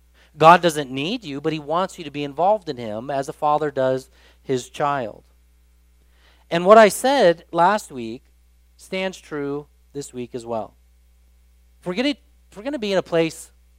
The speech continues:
where we're actually gonna be of service to the Lord, of any good, we have to have humility.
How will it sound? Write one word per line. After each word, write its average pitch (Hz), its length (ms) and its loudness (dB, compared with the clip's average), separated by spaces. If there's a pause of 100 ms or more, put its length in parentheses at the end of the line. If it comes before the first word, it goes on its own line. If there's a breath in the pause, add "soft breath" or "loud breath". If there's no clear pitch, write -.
(300)
where 151 100 -6
we're 160 80 2
actually 180 320 0
gonna 151 120 -12
be 143 120 -6
of 123 80 -8
service 139 420 -10
to 123 80 -20
the 117 100 -14
Lord, 117 400 -6
of 123 100 -10
any 151 180 -6
good, 151 380 0 (300 soft breath)
we - 120 -8
have 175 240 -2
to 185 80 -6
have 151 200 -4
humility. 165 500 -6